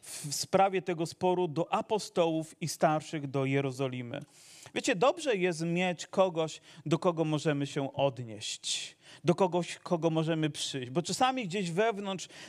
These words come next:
następują takie jakieś spięcia, że bez ingerencji kogoś bardziej doświadczonego w wierze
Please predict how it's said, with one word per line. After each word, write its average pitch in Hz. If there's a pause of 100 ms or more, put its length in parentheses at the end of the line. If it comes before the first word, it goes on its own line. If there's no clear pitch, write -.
następują 202
takie 220
jakieś 196
spięcia, 214 (280)
że 185
bez 196
ingerencji 208
kogoś 196
bardziej 190
doświadczonego 185
w 156
wierze 180